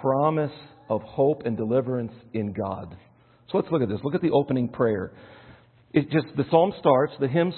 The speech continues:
starts with a prayer, and we have prayed this often. I think as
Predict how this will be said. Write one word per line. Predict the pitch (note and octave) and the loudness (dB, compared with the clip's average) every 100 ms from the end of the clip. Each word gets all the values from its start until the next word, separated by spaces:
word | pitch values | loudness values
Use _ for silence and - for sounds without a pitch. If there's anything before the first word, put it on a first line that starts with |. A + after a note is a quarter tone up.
| - | 2
starts | D3+ C3+ C3 | 4 4 0
with | C3+ C#3+ - | 0 0 2
a | C3 | 0
prayer, | C3+ - F3+ C#3 A2 | 0 -2 0 2 2
and | A2 A#2+ | 0 0
we | D#3+ | 0
have | D#3+ D#3+ | 0 -2
prayed | - E3 C3+ | 0 0 2
this | C3 - D3 | 0 0 2
often. | D#3+ - A2+ | 2 2 -2
I | B2 | -2
think | C3+ | -2
as | A#2 | -4